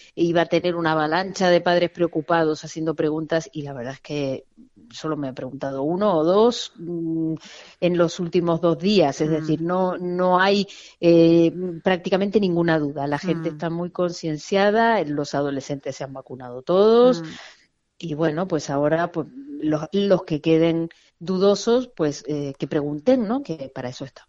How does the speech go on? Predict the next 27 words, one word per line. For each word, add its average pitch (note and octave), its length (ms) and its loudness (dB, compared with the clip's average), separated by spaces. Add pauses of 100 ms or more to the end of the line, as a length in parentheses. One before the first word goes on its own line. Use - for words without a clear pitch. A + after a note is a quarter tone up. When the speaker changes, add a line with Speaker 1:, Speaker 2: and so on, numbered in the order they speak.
(120)
Speaker 2:
Yo F3+ 320 -2
creo G#3+ 180 0
que, G3+ 200 -4
que, F#3+ 360 -2
mm, D#3+ 460 -6
vamos, D#3+ 300 -4 (500)
que, E3 160 -6
que E3 300 -2
tienes F3 280 2
razón, F3+ 440 -4
¿no? E3+ 100 -2
Que, E3+ 240 -4
que E3 120 -2
hay F3 100 2
mucho G3 340 -2
ruido F#3 400 2
y F3+ 40 -2
que F#3 100 -4
se - 120 -6
le E3 120 0
da, E3+ 220 2 (440)
se G3 220 0
sobredimensiona E3+ 1300 2
lo F#3 220 -2
que F3+ 80 -2
opinan F3+ 400 0 (100)
determinadas, F3 1300 0